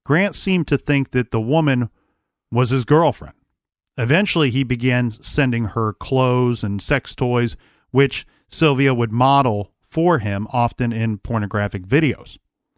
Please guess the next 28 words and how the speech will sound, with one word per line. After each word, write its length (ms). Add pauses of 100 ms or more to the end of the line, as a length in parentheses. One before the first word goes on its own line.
(480)
How 240
was 180
Grant 340
paying 320
for 300
all 160
of 140
this? 320
Well, 360 (840)
we'll 220
get 160
into 200
that 220
in 100
a 60
minute. 260 (840)
First, 460
hang 180
on. 180
Let 100
me 80
get 160
out 180
my 260
porno 500
calculator 720
real 220
quick. 300